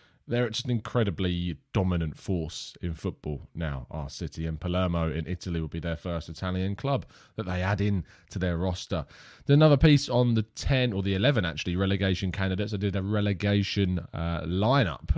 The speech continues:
uh, in the, yesterday's articles. So players that we could sign from relegated clubs, Ismaila Sarr, Max Aarons, Anthony Gordon, all featured. If you wanna check out who else made that list, go on the link in the description and go through to my Football London page.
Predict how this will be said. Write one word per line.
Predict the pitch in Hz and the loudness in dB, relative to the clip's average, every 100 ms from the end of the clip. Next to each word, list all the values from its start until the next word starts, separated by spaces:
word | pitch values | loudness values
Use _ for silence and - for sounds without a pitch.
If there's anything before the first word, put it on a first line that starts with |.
| - | 0
uh, | 82 78 - | -4 -4 -6
in | - 95 87 | -4 -2 -2
the, | |
yesterday's | 82 90 - 82 80 78 73 - | -2 -4 -4 -4 -2 -4 -6 -8
articles. | - 82 76 - 85 87 104 | -6 -6 -6 -8 -6 -4 -4
So | - 87 82 | -4 -6 -4
players | - 92 87 | -2 -2 -2
that | 90 | -4
we | 92 | -6
could | 87 87 | -6 -4
sign | 95 90 | -2 -2
from | 95 | 0
relegated | 92 92 90 87 - | -2 -2 -4 -6 -2
clubs, | 135 127 98 | 0 0 0
Ismaila | 98 98 90 | 0 2 0
Sarr, | 113 107 | 0 0
Max | 98 90 - | 0 -4 -2
Aarons, | 107 104 101 | 0 2 2
Anthony | 92 92 92 87 | 0 -2 -2 0
Gordon, | 113 113 98 | 4 4 4
all | 92 | 0
featured. | 87 110 107 107 98 - - - | 2 0 0 -2 -4 -8 -20 -20
If | _ | _
you | 104 | 0
wanna | 92 | 0
check | 87 98 85 | -2 -4 -2
out | 85 76 | -2 2
who | 95 | 2
else | 90 82 - | 4 0 0
made | 82 78 | 0 0
that | - 73 - | -2 -6 -4
list, | 80 - - - | -6 -6 -10 -6
go | 90 87 80 | -2 0 0
on | 87 | -2
the | 85 | -2
link | 87 80 - - | -2 -2 -6 -2
in | 98 90 87 | 0 2 0
the | 92 | -2
description | 95 131 127 - 127 | -2 -4 -4 -4 -4
and | 120 117 117 | -4 -4 -2
go | 120 120 | 0 0
through | - 131 120 | -2 -2 -2
to | - | -2
my | 127 | -4
Football | 123 135 135 | -4 -4 -2
London | 139 151 104 | 0 0 0
page. | 104 87 | 0 -2